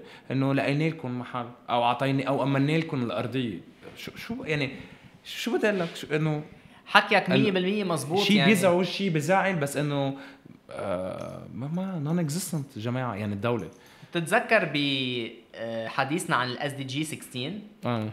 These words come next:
Speaker 2: لما أنت طلبت منا إنه، آه، ناخد، آه، كلمة وتكون هيدي الكلمة مبلشة بأول حرف من أسامينا.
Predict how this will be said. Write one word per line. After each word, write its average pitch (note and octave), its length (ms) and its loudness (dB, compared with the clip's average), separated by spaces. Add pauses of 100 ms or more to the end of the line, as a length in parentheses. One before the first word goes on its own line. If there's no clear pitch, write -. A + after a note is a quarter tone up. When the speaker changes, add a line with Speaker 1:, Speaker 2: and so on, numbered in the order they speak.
(120)
Speaker 2:
لما B2 540 -2
أنت E3+ 180 0
طلبت D#3+ 400 0
منا B2 680 -2 (380)
إنه، B2 520 -4 (920)
آه، A2+ 440 0
ناخد، C3+ 480 -2 (560)
آه، A#2 260 0
كلمة F3 500 0 (600)
وتكون F3+ 320 -2
هيدي F3+ 220 2
الكلمة F#3 360 -2
مبلشة E3+ 460 2
بأول F3 640 2
حرف G3 360 -2
من C#3+ 100 -6
أسامينا. C3 540 -4